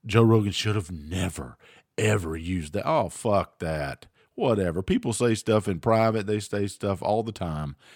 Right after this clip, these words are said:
that people would just be appalled at. But the point being is this.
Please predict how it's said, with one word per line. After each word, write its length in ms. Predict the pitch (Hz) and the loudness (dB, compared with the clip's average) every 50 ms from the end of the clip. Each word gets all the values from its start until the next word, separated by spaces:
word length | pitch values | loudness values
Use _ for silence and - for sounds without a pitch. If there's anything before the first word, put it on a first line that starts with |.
| - - - - - _ - | -20 -20 -20 -20 -18 _ -4
that 120 | - - | -4 -4
people 300 | - 107 101 87 90 104 | -2 -2 -4 -4 -4 -4
would 180 | 98 98 107 104 | -4 -4 -4 -2
just 220 | 98 117 110 - | -4 -6 -6 -2
be 120 | - 131 131 | 0 0 0
appalled 540 | 131 123 - - 98 90 82 78 78 73 73 | 0 0 -2 -2 -2 -2 -2 -4 -6 -6 -6
at. 360 | 69 65 67 - - - _ _ _ _ _ _ _ _ _ _ _ _ _ _ _ _ - - | -6 -6 -6 -8 -10 -16 _ _ _ _ _ _ _ _ _ _ _ _ _ _ _ _ -6 -2
But 140 | 117 107 | 0 0
the 80 | 113 120 | 0 -2
point 340 | 110 - 156 156 151 131 117 | -2 0 0 0 0 -2 -4
being 300 | 117 110 101 95 95 95 | -6 -6 -6 -6 -6 -8
is 240 | 90 85 82 90 92 | -8 -10 -10 -6 -4
this. 460 | 98 85 67 58 57 - - - | -4 -4 -4 -6 -10 -14 -16 -18